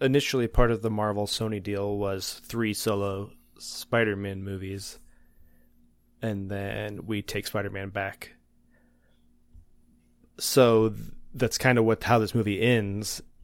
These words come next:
Nobody in the M C U knows who Spider-Man is now, so he, they could easily just cut it off and say, "No more Spider-Man," 'cause it,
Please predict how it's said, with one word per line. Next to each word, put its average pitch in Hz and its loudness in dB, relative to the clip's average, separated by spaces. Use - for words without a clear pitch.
Nobody 117 4
in 110 4
the 107 0
M 107 0
C - -2
U 101 0
knows 98 -4
who 95 -6
Spider-Man 98 -2
is 95 -8
now, 95 -8
so 95 -8
he, - -10
they 110 2
could - -8
easily 107 2
just 95 -8
cut 117 2
it 98 -2
off 107 2
and 104 -4
say, 104 -4
"No 117 0
more 101 -2
Spider-Man," 110 -2
'cause 101 -8
it, - -6